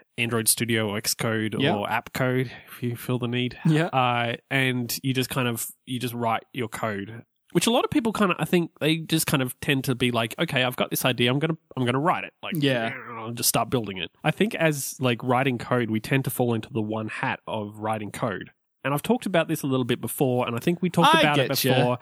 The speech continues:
Speaker 1: when, when we did the, like, the looking forward episode at the end of last year.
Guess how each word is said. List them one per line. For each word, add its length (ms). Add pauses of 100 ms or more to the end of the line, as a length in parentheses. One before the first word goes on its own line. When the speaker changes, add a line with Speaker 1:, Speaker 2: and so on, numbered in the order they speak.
(300)
Speaker 1:
when, 500
when 200
we 400
did 260
the, 120
like, 160
the 100
looking 280
forward 280
episode 400
at 60
the 120
end 100
of 80
last 300
year. 240